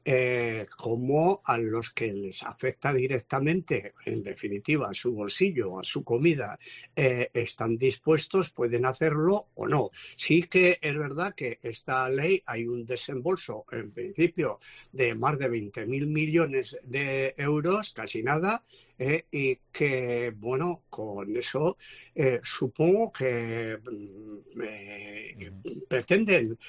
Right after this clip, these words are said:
Speaker 1: hacer la financiación, eh, de, co-, co-, como para que a los de, eh, por ejemplo, el, el estado primario, los agricultores, ganaderos, eh, eh, cazadores,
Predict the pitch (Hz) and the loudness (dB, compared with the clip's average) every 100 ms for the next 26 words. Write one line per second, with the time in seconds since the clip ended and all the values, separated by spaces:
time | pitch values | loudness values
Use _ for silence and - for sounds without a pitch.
0 | - - 120 - 147 131 123 147 131 113 | -16 -8 -6 -2 0 0 -2 0 0 -2
1 | 113 123 110 - 143 143 139 135 131 127 | -4 -6 -6 -2 0 2 4 6 4 0
2 | - - - - 139 127 123 120 117 117 | -8 -20 -20 -8 0 0 2 0 -4 -4
3 | 113 101 120 117 - 123 110 - 113 107 | -6 -4 -6 -6 -2 -2 -2 -2 -2 -2
4 | - 117 110 110 110 113 117 - 110 110 | -2 0 0 0 0 2 2 2 -4 -4
5 | 107 123 110 110 110 107 107 120 113 110 | -4 -2 -2 -2 -4 -4 -4 -4 -2 -4
6 | 117 113 110 98 92 98 117 107 - 120 | -6 -6 -8 -10 -10 -10 -8 -8 -4 -2
7 | 151 135 131 127 117 117 117 117 120 117 | 4 4 4 2 2 4 2 0 -4 -4
8 | 113 110 110 107 - 147 139 135 123 - | -4 -6 -8 -8 -2 0 4 4 4 0
9 | - - - 135 151 214 180 113 92 - | -10 -8 2 4 4 2 2 -2 -4 -14
10 | - 127 123 120 120 113 120 110 110 113 | -10 -2 -2 -2 -4 -6 -6 -6 -6 -2
11 | 117 113 180 190 147 117 104 110 123 196 | -2 0 2 4 2 0 -6 -2 2 4
12 | 180 131 - 151 127 107 104 107 - 120 | 4 0 -4 -2 -2 -2 -4 -8 -2 -2
13 | 104 - 120 110 117 170 196 139 117 | -2 0 0 2 2 4 6 4 0